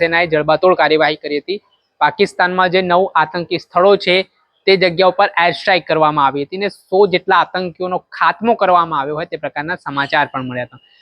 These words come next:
જેના કારણે આ કાર્યવાહીથી પાકિસ્તાન લાલઘુમ બન્યો હતો અને તેણે ભારત ઉપર હુમલા કરવાની શરૂઆત કરી હતી. એટલે બીજી તરફ ભારતીય સેના દ્વારા પણ પાકિસ્તાનને જડબાતોડ જવાબ આપવામાં આવી રહ્યો હતો. ને હવે બંને દેશો વચ્ચે એવી સ્થિતિનું નિર્માણ થઈ ચૂક્યું હતું કે ગમે ત્યારે યુદ્ધ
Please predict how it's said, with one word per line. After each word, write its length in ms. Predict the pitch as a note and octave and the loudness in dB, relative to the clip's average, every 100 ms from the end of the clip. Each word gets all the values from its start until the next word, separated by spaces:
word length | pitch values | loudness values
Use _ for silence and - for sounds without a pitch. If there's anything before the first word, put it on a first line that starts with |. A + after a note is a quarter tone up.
| _ | _
જેના 220 | E3+ B3 B3 | 0 0 2
કારણે 300 | A#3+ A#3+ B3+ G3+ | 0 0 2 0
આ 60 | G#3 | 0
કાર્યવાહીથી 680 | G3 G3+ G3+ G3+ G#3 G3+ A3 G#3 _ _ _ E3 | 0 2 2 0 -2 -6 -6 -8 _ _ _ -2
પાકિસ્તાન 580 | D#3+ G#3+ - G3+ G3+ F3+ | 0 -4 -2 -2 0 2
લાલઘુમ 360 | E3 D#3+ F#3 G#3 | 0 0 -2 0
બન્યો 220 | F3 F3+ F3 | 0 0 -4
હતો 100 | F3+ | -6
અને 100 | E3+ | -4
તેણે 220 | E3+ E3 | -4 -6
ભારત 320 | C#3+ D3 D3+ D3 | -6 -6 -8 -12
ઉપર 240 | - D#3+ C#3 | -6 -4 -4
હુમલા 340 | C3+ C#3+ D#3 D3 | -4 -2 -2 -2
કરવાની 340 | C#3 C#3 C#3 | -4 -4 -4
શરૂઆત 320 | C3+ C3 B2+ - | -2 0 -2 -4
કરી 160 | B2 A#2+ | -18 -18
હતી. 140 | _ _ _ _ C3+ | _ _ _ _ -2
એટલે 120 | D3+ | 2
બીજી 160 | F3+ G#3+ | 4 4
તરફ 140 | A3 E3+ | 2 2
ભારતીય 380 | E3+ E3 G3 | 0 0 -2
સેના 220 | F3+ E3 E3+ | 0 -2 -2
દ્વારા 260 | D#3+ D3+ D#3 D3+ | 0 0 -2 -2
પણ 180 | F#3 C#3+ _ C#3+ | -2 -2 _ -2
પાકિસ્તાનને 640 | - F3 - D#3+ D#3+ F3 D#3+ | 0 -4 -2 -2 -2 -4 -4
જડબાતોડ 520 | D3+ D3 E3 E3 E3 D3 | -4 0 0 0 0 2
જવાબ 240 | C#3+ D3+ C#3 | 2 4 0
આપવામાં 380 | - D3+ D3 C3+ | 0 -2 0 0
આવી 140 | F3+ | 2
રહ્યો 120 | F3+ | 2
હતો. 140 | E3+ F3+ - - - | 0 -2 -4 -14 -2
ને 80 | A#3 | 0
હવે 100 | C#4 C4 _ G#3 | 0 -2 _ -4
બંને 220 | A3 C#4 | -2 0
દેશો 200 | B3+ A#3 | 0 2
વચ્ચે 200 | B3+ B3+ | 0 2
એવી 120 | C4 - | -2 -2
સ્થિતિનું 400 | A#3+ A#3 B3+ A3+ | -8 -4 -2 -2
નિર્માણ 280 | G#3+ A#3 A#3+ | 2 0 2
થઈ 100 | A3+ | -2
ચૂક્યું 220 | A3 A3+ A#3+ | -2 -4 -2
હતું 100 | A#3+ | -2
કે 40 | F#3+ | -2
ગમે 200 | G3 G#3+ | -2 0
ત્યારે 180 | - G3+ F#3 | 0 0 0
યુદ્ધ 160 | F#3 | -2